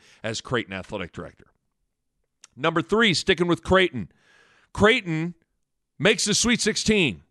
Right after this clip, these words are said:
Finally, finally,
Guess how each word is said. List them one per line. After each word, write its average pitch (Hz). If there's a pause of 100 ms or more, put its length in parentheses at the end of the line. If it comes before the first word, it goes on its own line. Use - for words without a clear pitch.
(1300)
Finally, 208 (460)
finally, 208